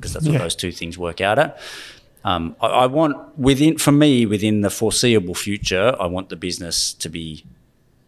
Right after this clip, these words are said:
Speaker 1: i-, if I'm buying it cheap, it should look cheap on fairly traditional heuristics within a decent period of time. So I, I tend to just put something into that model out far enough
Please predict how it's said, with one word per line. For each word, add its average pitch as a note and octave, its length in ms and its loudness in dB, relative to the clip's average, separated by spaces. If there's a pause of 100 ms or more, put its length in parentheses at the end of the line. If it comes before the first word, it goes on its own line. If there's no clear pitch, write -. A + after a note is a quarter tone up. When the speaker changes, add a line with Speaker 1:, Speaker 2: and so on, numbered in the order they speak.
Speaker 1:
i-, - 140 -6
if B2 120 0
I'm D3 180 6
buying A2 240 4
it F#2+ 100 -4
cheap, - 340 0 (100)
it G2 140 -6
should G2 220 0
look F#2+ 220 -6
cheap F2 300 -4
on E2 200 -6
fairly F2 280 -4
traditional D#2+ 640 -6 (400)
heuristics E2 600 -6
within F#2 640 0 (680)
a F2 100 -6
decent F2 380 -8
period F2 220 -8
of E2 100 -16
time. C3 260 -6 (680)
So F2+ 380 0 (100)
I, F#2+ 160 0
I G2+ 60 0
tend A2 400 0
to E2+ 160 -2
just - 320 -6
put - 200 0
something E2 380 -6
into D#2+ 260 -10
that D#2 220 -8
model D#2+ 480 -8 (760)
out - 220 -6
far D#2 240 -4
enough D2+ 500 -10